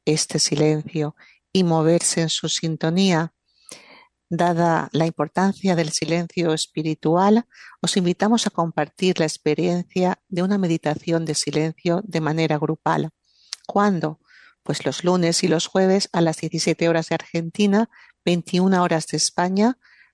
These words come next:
por la plataforma Google Meet, que nos aúna a personas de diferentes continentes. El enlace para participar lo podéis encontrar en el grupo de Facebook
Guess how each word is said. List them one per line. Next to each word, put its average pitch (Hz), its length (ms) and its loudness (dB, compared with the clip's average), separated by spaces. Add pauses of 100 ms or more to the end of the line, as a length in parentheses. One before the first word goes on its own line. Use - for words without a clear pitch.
(120)
por 226 180 0
la 196 80 4
plataforma 185 840 -2 (120)
Google 175 440 2
Meet, 156 360 -8 (200)
que 160 140 -2
nos 165 220 0
aúna 170 340 2
a 165 40 -2
personas 170 540 0
de 160 100 0
diferentes 160 640 -2
continentes. 165 880 -2 (680)
El 175 140 0
enlace 170 380 2
para 165 200 0
participar 185 800 -2
lo 175 100 2
podéis 180 320 0
encontrar 190 560 0
en 208 80 2
el 170 120 2
grupo 180 360 0
de 156 120 2
Facebook 214 580 -2